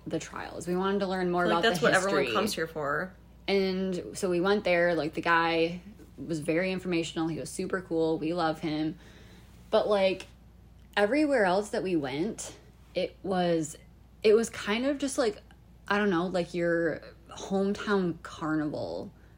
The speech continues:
Speaker 1: I don't know, like, that's just what it reminded me of, where
Speaker 2: It
Speaker 1: it's
Speaker 2: was
Speaker 1: like,
Speaker 2: not
Speaker 1: you
Speaker 2: good.
Speaker 1: walk around, get some shitty cotton candy, like, run into someone you don't like,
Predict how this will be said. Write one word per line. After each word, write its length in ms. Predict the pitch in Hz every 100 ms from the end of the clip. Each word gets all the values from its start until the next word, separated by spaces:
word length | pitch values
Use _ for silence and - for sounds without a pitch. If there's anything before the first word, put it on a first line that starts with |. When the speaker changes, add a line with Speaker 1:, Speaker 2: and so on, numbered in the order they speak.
| -
Speaker 1:
I 120 | 170
don't 120 | 160
know, 320 | 139 - 151 160
like, 320 | 156 139 -
that's 200 | 165 160
just 160 | 165 -
what 80 | 156
it 60 |
reminded 400 | 143 151 147 151
me 100 | 135
of, 220 | 123 -
where 80 | 151
Speaker 2:
It 60 | 151
Speaker 1:
it's 100 | 208
Speaker 2:
was 120 | -
Speaker 1:
like, 60 | 190
Speaker 2:
not 160 | 156 147
Speaker 1:
you 40 |
Speaker 2:
good. 380 | - 98 - 202 156
Speaker 1:
walk 260 | 165 180
around, 500 | 175 160 160 165 165
get 160 | 160 151
some 260 | 170 156
shitty 440 | 156 - 175 160 170
cotton 320 | 165 147 151
candy, 560 | 156 147 147 160 156 160
like, 220 | 147 147
run 320 | 165 147 151
into 280 | 151 156 165
someone 360 | 170 156 160 156
you 120 | 156
don't 240 | 151 107
like, 400 | 139 175 262 -